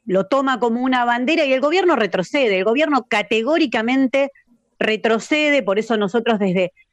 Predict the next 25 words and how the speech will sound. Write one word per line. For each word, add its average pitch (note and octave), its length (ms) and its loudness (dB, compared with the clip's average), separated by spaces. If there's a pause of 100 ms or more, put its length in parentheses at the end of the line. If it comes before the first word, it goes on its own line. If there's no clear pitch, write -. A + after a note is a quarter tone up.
(220)
el E3+ 640 2
Frente A#3+ 240 -2
de G#3+ 80 2
Izquierda B3+ 720 0
hemos C4 280 -2
presentado G#3 500 -2
un G#3+ 100 -4
proyecto G#3 560 0
de F3 80 0
expropiación F#3 880 -2 (300)
de, D#3 880 -2
de, C3+ 420 -2
de C#3 140 -4
Vicentín, B3+ 800 2
de, G3+ 300 -4
de F#3+ 100 0
ponerla G3+ 760 0
a, D#3+ 140 -2 (800)
bajo D#3+ 220 -8
gestión A3+ 280 -2
de A3 80 0
sus F3 140 -8
trabajadores F#3+ 560 -2
y G3 100 -2
trabajadoras, F3+ 880 0